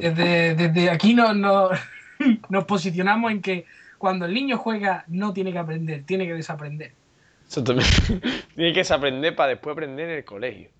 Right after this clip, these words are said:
Speaker 1: Exactamente.
Speaker 2: Pues si no, van muy listos y pasa lo que pasa con los niños listos.
Speaker 1: Pero esto fue un éxito. Fue un éxito porque era un mercado muy reducido en aquel momento. Y además los niños no tienen ningún puto criterio y si es un dibujo ya les mola.
Speaker 2: Bien.
Speaker 1: El caso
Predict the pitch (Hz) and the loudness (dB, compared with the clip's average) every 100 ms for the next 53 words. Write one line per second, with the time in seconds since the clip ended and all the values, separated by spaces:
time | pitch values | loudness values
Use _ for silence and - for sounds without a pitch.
0 | _ - 156 185 - 165 143 131 - - | _ -10 -2 -2 -2 -6 -6 -10 -12 -16
1 | _ _ - 117 123 139 180 175 185 214 | _ _ -12 -8 -6 0 2 2 2 0
2 | 247 - 226 208 151 139 139 147 175 202 | 0 -2 -4 -2 -4 -4 -2 -4 -4 -6
3 | - 127 131 135 139 143 185 247 - - | -6 -10 -8 -8 -8 -8 -8 -10 -14 -20
4 | 113 _ 208 220 220 - 233 254 220 185 | -20 _ 2 4 2 -2 -2 0 0 0
5 | 156 143 170 220 _ _ _ _ - _ | 0 -4 -8 -10 _ _ _ _ -20 _
6 | - 180 202 202 233 220 196 170 175 196 | -6 -2 0 0 2 2 2 2 2 4
7 | 202 202 202 190 196 202 214 202 208 202 | 4 2 2 2 2 2 2 0 0 -2
8 | 185 165 220 190 160 165 165 165 233 170 | -4 -4 -4 -6 -6 -8 -6 -4 -4 -6
9 | - - _ _ _ - 165 156 170 190 | -12 -20 _ _ _ -8 -6 -2 2 2
10 | 185 175 185 185 180 175 170 170 175 170 | 2 0 -2 -2 -4 -4 -4 -4 -4 -2
11 | 180 175 185 190 226 247 208 190 180 185 | -2 -2 -2 0 2 4 2 0 -2 -2
12 | 170 180 202 165 151 135 151 147 - _ | -2 -2 -2 -2 -4 -6 -6 -8 -14 _
13 | _ _ _ - - - 107 - - _ | _ _ _ -20 -20 -12 -12 -12 -20 _
14 | _ _ _ 202 196 262 262 277 | _ _ _ -2 4 2 2 -4